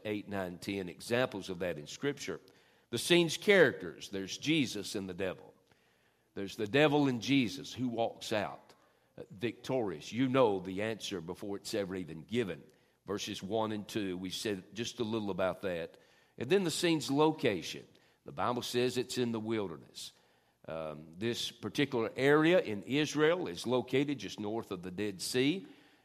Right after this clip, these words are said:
It's about fifteen miles wide, thirty-five miles long. There's no place in all of Israel that is so hot, so barren, so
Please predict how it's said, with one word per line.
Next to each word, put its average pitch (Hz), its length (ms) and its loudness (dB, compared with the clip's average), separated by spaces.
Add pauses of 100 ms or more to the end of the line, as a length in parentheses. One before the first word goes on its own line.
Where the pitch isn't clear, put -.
It's - 160 -14
about 90 340 -6
fifteen 113 480 -2
miles 104 380 -2
wide, 131 420 4 (140)
thirty-five 98 560 -2
miles 95 380 -4
long. 127 560 2 (340)
There's 85 240 -10
no 113 160 0
place 120 400 -2
in 101 100 -2
all 110 260 0
of 87 160 -8
Israel 147 460 0
that 98 180 -4
is 87 100 -8
so 95 240 -4
hot, 143 520 4
so 95 220 -2
barren, 127 640 2
so 87 400 -4